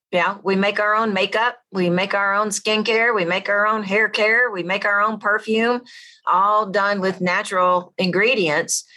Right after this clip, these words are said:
Because when it's d-, going down the drain or going in my body, nothing, nobody's harmed. Yeah, 'cause we, one of the focuses on my company is bioaccumulate free, which means that if it's going down the drain, it's not gonna hurt the fish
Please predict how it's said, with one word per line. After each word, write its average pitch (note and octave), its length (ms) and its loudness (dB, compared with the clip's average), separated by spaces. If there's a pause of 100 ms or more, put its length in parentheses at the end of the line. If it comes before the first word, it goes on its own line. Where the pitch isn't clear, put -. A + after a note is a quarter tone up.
(280)
Because F#3+ 380 0
when F#3 180 0
it's F3+ 260 -2
d-, F3 220 -6
going A3 300 0
down G#3 240 0
the F#3+ 60 -2
drain G3+ 540 0
or F3 100 0
going G3+ 320 0
in G#3 120 0
my F#3+ 200 2
body, F#3 680 0 (200)
nothing, G#3 440 0
nobody's G3 360 0
harmed. C#3 480 -2 (540)
Yeah, E3 160 2
'cause E3+ 240 0
we, G3+ 320 0 (220)
one G#3+ 180 0
of F#3+ 80 -2
the F3+ 60 0
focuses G3 520 -2
on F3 140 0
my D#3+ 100 0
company F3+ 540 0
is D#3+ 280 0
bioaccumulate D#3+ 840 0
free, D3 560 -2
which D3+ 220 -2
means D#3+ 460 -2
that D#3+ 280 0
if E3 220 0
it's - 280 -2
going F3 300 0
down F3 220 0
the D3 80 -10
drain, E3+ 680 0 (220)
it's F3 140 0
not F3+ 180 -2
gonna E3+ 140 -4
hurt F#3 360 -2
the E3 80 -2
fish - 540 -2